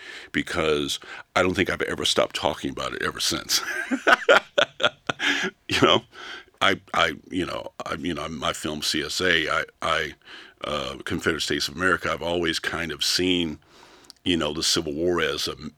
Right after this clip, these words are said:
as a kind of a measuring stick in terms of how you measure progress in the country. And,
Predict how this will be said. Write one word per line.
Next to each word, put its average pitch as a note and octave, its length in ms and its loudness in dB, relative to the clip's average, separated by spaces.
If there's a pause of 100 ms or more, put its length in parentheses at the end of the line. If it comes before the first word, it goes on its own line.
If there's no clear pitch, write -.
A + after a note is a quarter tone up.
(100)
as D2+ 220 -4
a D2+ 60 -8 (260)
kind D#2 200 -4
of D2+ 80 -8
a D2 40 -14
measuring F2 560 0
stick - 340 -4 (300)
in E2 100 -14
terms D#2+ 400 -6
of - 160 -14 (340)
how F2 220 2
you F2 180 -2
measure E2+ 460 0
progress - 680 0 (100)
in D2+ 100 -8
the D2 60 -14
country. - 560 -10
And, E2+ 360 -2